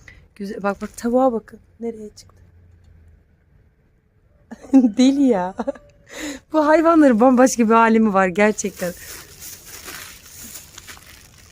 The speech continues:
Annem de içeride, şuradaki odada o çiçekli mancarları temizliyor. Sonra çıkıp bahçede yıkayacağım onları dedi.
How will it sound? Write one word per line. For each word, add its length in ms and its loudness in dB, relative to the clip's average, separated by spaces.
Annem 340 -4
de 60 -2
içeride, 480 -8
şuradaki 500 -8
odada 400 -4
o 180 -8
çiçekli 440 -6
mancarları 580 -4
temizliyor. 720 -10
Sonra 300 -10
çıkıp 320 -10
bahçede 360 -6
yıkayacağım 480 -4
onları 360 -8
dedi. 320 -12